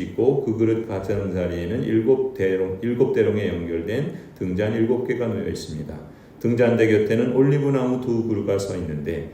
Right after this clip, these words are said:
하나는 등잔대 오른쪽에 있고 다른 하나는 등잔대 왼쪽에 있습니다." 그러니까 스가랴 사 장은 이렇게 계속되어지다가 십사 절에 보면은 그 천사는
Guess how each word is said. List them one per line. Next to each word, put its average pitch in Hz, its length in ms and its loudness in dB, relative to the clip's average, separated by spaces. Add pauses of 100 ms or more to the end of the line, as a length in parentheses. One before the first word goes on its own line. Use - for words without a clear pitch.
(120)
하나는 117 440 0
등잔대 127 480 0
오른쪽에 90 520 0
있고 95 420 -6
다른 95 220 -6
하나는 90 380 -4
등잔대 98 520 -4
왼쪽에 95 420 -2
있습니다." 76 440 -10
그러니까 - 480 -8
스가랴 180 320 4
사 156 220 0
장은 156 260 4
이렇게 131 280 6
계속되어지다가 107 1040 -2 (240)
십사 107 480 0
절에 147 280 8
보면은 120 640 0
그 147 120 2
천사는 117 920 0